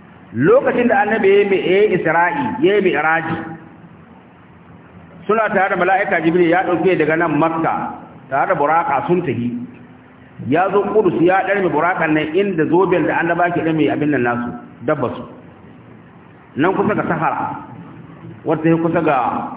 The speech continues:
sama. To bayan annabi sallallahu alaihi wasallama sun kai nan sun ka taka, sun kai, sun kai Mi'raji. Annabi sallallahu alaihi wasallama duk dai sama ta farko, ta biyu, ta uku, ta hudu, duk dai ga hadisi an je da an kai maraba da shi.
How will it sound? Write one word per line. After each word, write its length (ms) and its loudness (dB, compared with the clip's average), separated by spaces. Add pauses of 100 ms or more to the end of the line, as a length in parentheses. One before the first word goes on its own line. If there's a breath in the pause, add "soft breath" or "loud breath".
(380)
sama. 240 -2 (1400)
To 100 -2
bayan 300 2
annabi 160 0
sallallahu 240 0
alaihi 160 0
wasallama 360 2 (880)
sun 200 0
kai 160 2
nan 380 -2
sun 160 0
ka 100 0
taka, 560 0
sun 140 0
kai, 240 -2 (240)
sun 100 -4
kai 140 2
Mi'raji. 480 0 (1300)
Annabi 240 2
sallallahu 240 2
alaihi 160 0
wasallama 360 2 (280)
duk 160 0
dai 160 2
sama 200 0
ta 120 0
farko, 400 2
ta 80 2
biyu, 240 -6
ta 80 0
uku, 280 2
ta 80 0
hudu, 280 0
duk 160 -4
dai 80 2
ga 160 2
hadisi 240 -4
an 140 0
je 140 4
da 200 0
an 80 -2
kai 120 -4
maraba 280 0
da 160 -4
shi. 60 -14